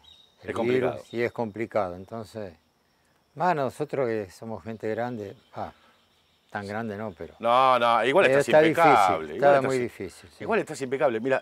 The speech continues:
Speaker 2: yo te
Speaker 1: Sí.
Speaker 2: veía recién venir. Pasa con muchos futbolistas. Vos tenés
Speaker 1: Sí.
Speaker 2: todavía el físico de deportista, digo,
Speaker 1: Sí.
Speaker 2: ¿no? La, la, la, o sea, te mantenés bien en peso, tenés
Speaker 1: Sí.
Speaker 2: la pierna
Speaker 1: Nunca
Speaker 2: chueca de los futbolistas.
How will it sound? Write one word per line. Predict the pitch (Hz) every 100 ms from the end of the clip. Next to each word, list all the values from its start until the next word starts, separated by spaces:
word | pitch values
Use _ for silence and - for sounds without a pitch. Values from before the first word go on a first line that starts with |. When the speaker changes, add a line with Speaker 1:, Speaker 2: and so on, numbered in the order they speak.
| -
Speaker 2:
yo | 220
te | 240
Speaker 1:
Sí. | 165
Speaker 2:
veía | 156 131
recién | 107 - 120
venir. | 98 87 82 _ _ _ - - _ _ _ _ _ _ _ _ _ _
Pasa | 180 - 143
con | 127
muchos | 165 175 92
futbolistas. | - 85 80 - 71 -
Vos | 151
tenés | 117 131 135
Speaker 1:
Sí. |
Speaker 2:
todavía | - 110 143
el | 120
físico | - 147 107 95
de |
deportista, | 82 - 85 139 - -
digo, | 67 71 113
Speaker 1:
Sí. |
Speaker 2:
¿no? | 139 139
La, | 104 90
la, | 87 80
la, | 85 76 69 62 73 - - - -
o |
sea, | 104
te | 107
mantenés | 98 92 110 113
bien | 107 101
en | 98
peso, | 127 120 117 107 101 -
tenés | 95 113
Speaker 1:
Sí. | 120
Speaker 2:
la | 110
pierna | 131 202
Speaker 1:
Nunca | 165
Speaker 2:
chueca | 127 113
de |
los | 104 95
futbolistas. | 104 123 135 113